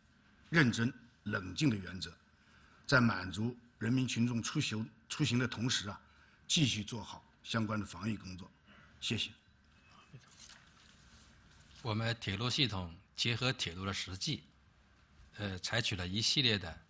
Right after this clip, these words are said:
Speaker 2: 有效措施，来做好返程的防控工作。呃，第一方面是最大限度地避免旅客的聚集，从旅客买票啊，这个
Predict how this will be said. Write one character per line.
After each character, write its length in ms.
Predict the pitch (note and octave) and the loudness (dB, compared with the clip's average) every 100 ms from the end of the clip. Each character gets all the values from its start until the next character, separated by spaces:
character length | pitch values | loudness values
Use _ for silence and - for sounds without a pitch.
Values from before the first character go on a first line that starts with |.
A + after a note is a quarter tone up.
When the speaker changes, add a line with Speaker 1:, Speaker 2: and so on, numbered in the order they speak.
| - | -12
Speaker 2:
有 100 | F#2 | -4
效 180 | F#2 A2+ | 0 0
措 280 | - - G2 | -2 -6 -2
施， 280 | - B2 - - - - - - | -2 -2 -8 -18 -20 -20 -20 -16
来 360 | F#2 F#2 G#2 G2+ - - - | -6 -2 -2 -4 -18 -18 -4
做 200 | C3+ G#2+ | -2 0
好 380 | - D#2+ - - - | -4 -10 -14 -20 -16
返 280 | - F2 E2+ | -12 -8 -6
程 280 | - E2+ A2+ | -4 -2 0
的 200 | A2 - - - _ - | 0 -2 -20 -20 _ -20
防 240 | - F#2 F#2 | -10 -6 -2
控 160 | G#2 | -2
工 160 | F#2 F#2 | -2 -4
作。 200 | A2 F#2+ - - - - - - - - - | -4 -6 -10 -20 -20 -20 -20 -20 -20 -20 -14
呃， 100 | F2 | -10
第 140 | - C3+ | 0 2
一 100 | D#3+ | 4
方 140 | C3 | 4
面 140 | B2 A#2 | 4 4
是 320 | A2 G#2 F2 - | 2 0 -2 -2
最 180 | - D#3 | 2 2
大 140 | C3+ | 2
限 340 | C3 - A3 B2 | 2 2 2 0
度 140 | G2+ | -2
地 160 | - - - _ - _ - - | -8 -16 -20 _ -20 _ -20 -8
避 160 | - D#3+ | 4 4
免 240 | G#2+ F#2+ | 6 2
旅 160 | G2 F2+ | 0 -4
客 200 | - A2 | -2 -2
的 100 | F#2+ | -2
聚 240 | - F#3+ | 0 0
集， 380 | C#3 - E2 - - - _ - - - - | 0 0 -2 -6 -8 -20 _ -20 -20 -20 -10
从 220 | - C3+ | -2 0
旅 140 | A2+ G2 | 0 0
客 360 | - B2 G2 - _ _ _ _ _ _ _ - - | 2 2 0 -8 _ _ _ _ _ _ _ -20 -4
买 180 | - | -4
票 320 | F2 D#3+ G2+ - - _ _ - - | 0 2 2 0 -20 _ _ -18 -12
啊， 140 | F2 D2 - - - - | -10 -10 -16 -20 -20 -12
这 140 | G#2 | -8
个 260 | F#2+ F2+ | -6 -8